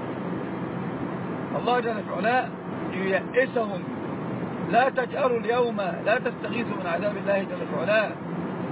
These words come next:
ونادوا: "يا مالك ليقضي علينا ربك". قال: "إنكم ماكثون". "لا تجأروا اليوم، لا ت-، لا تستغيثوا من العذاب، لن يسمع لكم". وسيق الذين كفروا إلى جهنم زمرا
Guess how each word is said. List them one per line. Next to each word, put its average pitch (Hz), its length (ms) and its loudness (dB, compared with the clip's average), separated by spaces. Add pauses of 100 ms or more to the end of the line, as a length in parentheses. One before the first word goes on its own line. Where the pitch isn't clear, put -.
(260)
ونادوا: 196 420 4
"يا 190 100 0
مالك 220 360 2
ليقضي 208 260 0
علينا 208 300 0
ربك". 220 340 0 (140)
قال: 233 140 6
"إنكم 208 500 0
ماكثون". 185 580 0 (2750)
"لا 240 120 6
تجأروا 240 520 2
اليوم، 233 380 2 (920)
لا 208 120 6
ت-، 226 240 0 (240)
لا 208 140 6
تستغيثوا 226 640 -2
من - 140 -2
العذاب، 190 460 4 (100)
لن 185 160 -4
يسمع 190 300 -2
لكم". 208 280 0 (1080)
وسيق 226 320 0
الذين 214 340 0
كفروا 220 400 2
إلى 190 220 0
جهنم 196 460 0
زمرا 214 380 2